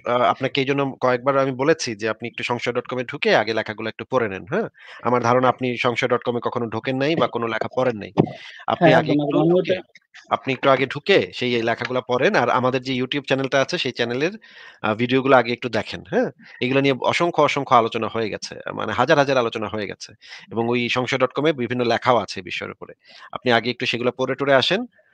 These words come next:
Speaker 1: আহ, ভিডিওগুলো দেখে আসেন, তারপরে আপনার সাথে পরবর্তী আলোচনা করা যাবে। আজকে তাহলে বিদায় জানাচ্ছি, ঠিক আছে, আননোন
Speaker 2: হ্যাঁ,
Speaker 1: পারসন?
Speaker 2: উম, হ্যাঁ, হ্যাঁ, ভাই, আর, আর, আর, আর সামান্য একটু বলবো। আর
Speaker 1: আ,
Speaker 2: আপনাদের
Speaker 1: কা-, কা-,
Speaker 2: যে
Speaker 1: আপনি,
Speaker 2: প্রতিদিন
Speaker 1: আপ-,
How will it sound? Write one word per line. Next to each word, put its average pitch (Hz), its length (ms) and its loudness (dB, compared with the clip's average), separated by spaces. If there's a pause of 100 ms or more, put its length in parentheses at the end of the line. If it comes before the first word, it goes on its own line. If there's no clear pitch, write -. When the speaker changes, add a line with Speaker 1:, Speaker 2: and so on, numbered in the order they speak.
(120)
Speaker 1:
আহ, 107 220 2
ভিডিওগুলো 120 400 2
দেখে 117 280 0
আসেন, 196 280 0 (120)
তারপরে - 300 2
আপনার 117 280 -4
সাথে 170 260 -2 (360)
পরবর্তী 120 380 2
আলোচনা 104 280 -2
করা 95 200 -6
যাবে। 92 200 -12 (280)
আজকে 135 240 4
তাহলে 151 180 8
বিদায় 147 220 6
জানাচ্ছি, 120 300 0
ঠিক 139 140 -4
আছে, 170 160 2
আননোন 170 220 2
Speaker 2:
হ্যাঁ, - 20 -4
Speaker 1:
পারসন? 175 380 2
Speaker 2:
উম, 180 340 -2
হ্যাঁ, 196 160 8
হ্যাঁ, 160 160 8
ভাই, 185 220 4
আর, 170 160 6
আর, 202 120 10
আর, 190 280 8
আর 165 320 4
সামান্য 151 220 4
একটু 151 140 0
বলবো। 147 200 2
আর 151 160 2
Speaker 1:
আ, 151 60 -4
Speaker 2:
আপনাদের 180 300 4
Speaker 1:
কা-, 151 80 6
কা-, 143 280 0
Speaker 2:
যে 151 60 4
Speaker 1:
আপনি, 160 140 6
Speaker 2:
প্রতিদিন 208 440 8
Speaker 1:
আপ-, - 380 2